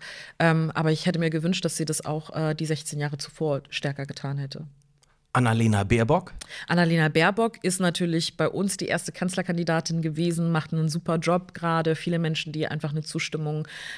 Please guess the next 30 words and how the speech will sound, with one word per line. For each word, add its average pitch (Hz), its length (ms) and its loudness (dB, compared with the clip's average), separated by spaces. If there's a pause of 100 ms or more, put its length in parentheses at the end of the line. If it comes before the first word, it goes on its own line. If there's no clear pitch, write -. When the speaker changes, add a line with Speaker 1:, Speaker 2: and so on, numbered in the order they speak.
(120)
Speaker 1:
ähm, 151 500 2
formulieren, 175 640 4
die 160 100 -2
ihr 165 80 0
das 160 120 -4
vorher 165 240 2
nicht 160 140 -2
so - 80 -8
zugetraut 175 560 -2
hätten. 165 260 -2
Und, 160 360 -2
äh, 160 80 0
uns 147 240 -2
freut 160 240 0
es 143 100 -4
als - 200 -10
Grüne 156 200 -2
natürlich, 143 560 -2
dass, 143 280 -6
äh, 151 100 -6
es 147 160 -6
da 147 100 -2
so 147 100 -4
einen 147 140 -2
hohen 147 140 -2
Zuspruch - 500 -8
gibt. - 280 -14 (160)
Speaker 2:
Seid 104 200 -2
ihr 120 80 4
befreundet? 127 460 2